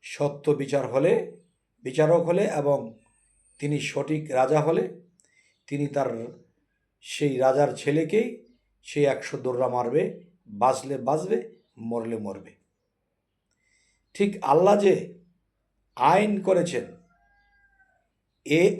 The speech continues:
আইন রক্ষা না করলে তার তো সাজা হবেই।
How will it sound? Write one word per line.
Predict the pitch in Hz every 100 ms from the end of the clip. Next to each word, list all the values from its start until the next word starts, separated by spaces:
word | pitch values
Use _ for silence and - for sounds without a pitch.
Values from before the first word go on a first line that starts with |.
| 120 143
আইন | 165 143 - - _ _ _ _ _ _ _ -
রক্ষা | 123 139 - 175
না | 180
করলে | 180 185 156 107 - - _ _ _ _ -
তার | 147 -
তো | 175
সাজা | - 175 165
হবেই। | 160 190